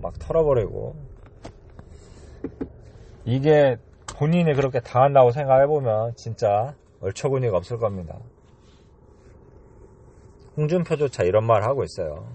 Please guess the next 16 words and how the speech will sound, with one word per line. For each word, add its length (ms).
제가 320
뭐 180
이재명이 600
발언하고 560
이런 180
걸 220
말하는 320
게 80
아니고 540
홍준표 440
씨도 640
적당히 460
좀 160
하라고 380
말하고 360
있습니다. 540